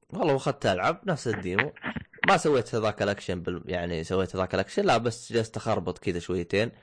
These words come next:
جلست أشوف كيف نظام طور ال-،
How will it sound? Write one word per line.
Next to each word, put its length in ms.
جلست 360
أشوف 380
كيف 360
نظام 480
طور 360
ال-، 640